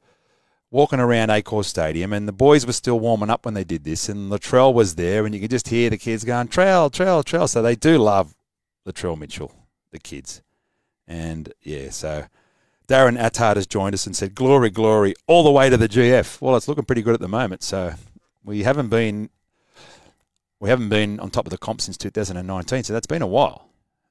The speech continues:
And we are now. We've gotta keep it going.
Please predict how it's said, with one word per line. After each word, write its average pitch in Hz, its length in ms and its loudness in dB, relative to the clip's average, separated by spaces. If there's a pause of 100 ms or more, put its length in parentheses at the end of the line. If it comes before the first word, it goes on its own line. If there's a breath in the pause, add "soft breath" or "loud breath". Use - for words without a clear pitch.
(120)
And 101 540 -12
we 95 140 -8
are 113 180 0
now. 135 360 -2 (180)
We've 101 100 -14
gotta 95 140 -6
keep 135 260 -4
it 120 160 -6
going. 170 460 0